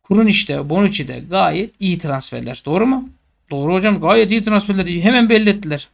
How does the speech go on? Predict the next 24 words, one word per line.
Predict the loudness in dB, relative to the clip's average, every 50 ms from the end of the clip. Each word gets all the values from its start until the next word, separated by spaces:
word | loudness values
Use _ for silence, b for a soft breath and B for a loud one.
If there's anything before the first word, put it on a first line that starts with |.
| _ _
Hayır. | -2 -2 0 0 0 -2 -2 -4 -6 -10 -14 _ _ _ _ _ _ _ _ _ _ _ _ _
Yanılgıya | -4 -2 0 0 0 0 0 0 0 0 0
düşüyorsunuz. | -2 -2 -4 -4 -4 -4 -4 -4 -6 -6 -6 -6 -8 -14 _ _ _ _ _ _ -6 -4
Dört | -4 -4 -4 -4
yüz | -4 -2
elli | -2 -2 -2 0
dakika | -2 -2 -2 -4 -6
izlemeden | -6 -4 -4 -2 -2 -2 0 -2 -2 -4 -4
konuşmayın. | -6 -8 -6 -6 -4 -4 -4 -4 -4 -6 -6 -8 -12 _ _ _
Ama | -4 0 2 2
hocam | 4 2 2 -2
pozitif | -2 -2 -2 -2 -2 -2 -6 -8 -8 -6
bir | -8
şey | -4 -4 -4
söylüyoruz. | -4 -4 -6 -6 -6 -6 -8 -10 -14 b b b b b b
Sen | -4 0 2
genelde | 4 4 4 4 4 2 2
pozitif | 2 0 -2 -2 -2 -8 -8
bir | -4
şey | -4 -4 -4
söyleyince | -2 0 0 0 0 0 -2 -2
bizi | -4 -6 -6
şey | -4 0 2
yaptın. | 2 2 2 -2 -6 -8 -8